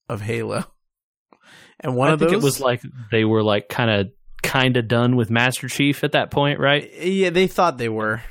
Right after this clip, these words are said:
Speaker 1: And then
Speaker 2: And then
Speaker 1: they
Speaker 2: they're
Speaker 1: needed
Speaker 2: like,
Speaker 1: to
Speaker 2: "Well,
Speaker 1: sell
Speaker 2: let's
Speaker 1: more
Speaker 2: make, like,
Speaker 1: Halo games
Speaker 2: other, let's make
Speaker 1: and
Speaker 2: some other
Speaker 1: Xboxes."
Speaker 2: Halos.
Speaker 1: <laughs>
Speaker 2: Uh, and, and
Speaker 1: And
Speaker 2: then,
Speaker 1: one of,
Speaker 2: you know,
Speaker 1: one,
Speaker 2: eventually
Speaker 1: one of those
Speaker 2: Microsoft
Speaker 1: was,
Speaker 2: came back.
Speaker 1: one of those had good writing, and one of them was Reach.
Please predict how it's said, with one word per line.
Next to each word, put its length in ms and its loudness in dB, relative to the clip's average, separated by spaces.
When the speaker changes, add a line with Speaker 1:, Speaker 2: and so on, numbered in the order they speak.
Speaker 1:
And 200 0
then 0 -
Speaker 2:
And 0 -
then 80 4
Speaker 1:
they 60 4
Speaker 2:
they're 80 4
Speaker 1:
needed 80 2
Speaker 2:
like, 140 2
Speaker 1:
to 80 -4
Speaker 2:
"Well, 100 2
Speaker 1:
sell 80 4
Speaker 2:
let's 160 0
Speaker 1:
more 100 4
Speaker 2:
make, 80 2
like, 180 2
Speaker 1:
Halo 140 -6
games 260 -6
Speaker 2:
other, 380 4
let's 140 0
make 160 2
Speaker 1:
and 120 2
Speaker 2:
some 80 0
other 200 4
Speaker 1:
Xboxes." 680 2
Speaker 2:
Halos. 640 -6
Speaker 1:
<laughs> 100 -20
Speaker 2:
Uh, 480 2
and, 460 0
and 0 -
Speaker 1:
And 120 0
Speaker 2:
then, 60 2
Speaker 1:
one 100 2
of, 140 -2
Speaker 2:
you 60 -4
know, 100 -2
Speaker 1:
one, 120 2
Speaker 2:
eventually 200 -4
Speaker 1:
one 120 2
of 80 0
those 260 2
Speaker 2:
Microsoft 60 -4
Speaker 1:
was, 200 0
Speaker 2:
came 160 -12
back. 200 -10
Speaker 1:
one 200 0
of 60 0
those 160 2
had 180 0
good 160 0
writing, 400 0
and 100 -2
one 140 -2
of 100 0
them 140 0
was 180 -2
Reach. 440 -6